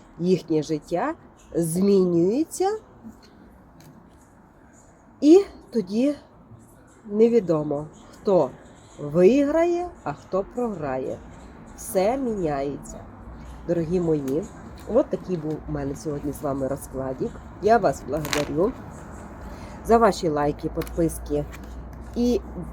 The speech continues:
п-, п-, пожалуйста, вас прошу ставити, е, поміточки якісь в, в коментарях. Подобається вам, наприклад, на такій мові, як я розмовляю, чи вам подобається більше, тому що в мене деякі є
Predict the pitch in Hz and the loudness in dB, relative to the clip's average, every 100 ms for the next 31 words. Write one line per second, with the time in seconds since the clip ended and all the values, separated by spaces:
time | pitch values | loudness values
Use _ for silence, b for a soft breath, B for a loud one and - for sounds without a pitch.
0 | - 208 170 180 180 208 - 226 196 170 | -4 -2 0 0 2 2 2 2 4 4
1 | 165 - 175 175 170 - 180 160 175 175 | 4 2 2 4 2 0 -2 0 0 4
2 | 277 294 - - - 196 185 190 - 170 | 4 2 -6 -8 0 2 2 0 2 2
3 | 165 151 - - - - 180 160 151 147 | 2 -2 -10 -14 -16 -6 -2 0 0 -2
4 | - - - - 196 190 170 - 170 - | -4 -14 -18 -6 0 4 4 2 -6 -4
5 | 254 - 220 - 240 285 - - - 208 | -2 0 -2 0 0 0 -4 -12 -4 0
6 | 196 - 226 226 220 233 226 233 226 226 | 0 0 4 4 4 2 4 6 4 4
7 | - - - - - - - - - B | -8 -18 -16 -16 -16 -20 -18 -16 -14 B
8 | B B B 269 311 247 226 196 180 220 | B B B 10 10 12 12 10 6 4
9 | 196 185 185 170 156 - - - 185 196 | 4 6 6 6 2 -6 -10 -4 -2 0
10 | 180 165 156 - 196 190 226 233 190 208 | 0 0 0 0 2 4 4 4 6 6
11 | 185 175 175 190 175 170 180 156 160 175 | 8 6 6 6 6 4 0 0 2 4
12 | 240 294 - B - - 311 247 240 208 | 4 2 -2 B -4 6 6 6 4 4
13 | 196 185 196 180 202 - 180 190 190 190 | 4 2 0 -4 -4 -4 -6 -2 -2 0
14 | 190 185 180 185 180 170 - 180 175 170 | 0 2 2 4 2 2 -4 -2 2 0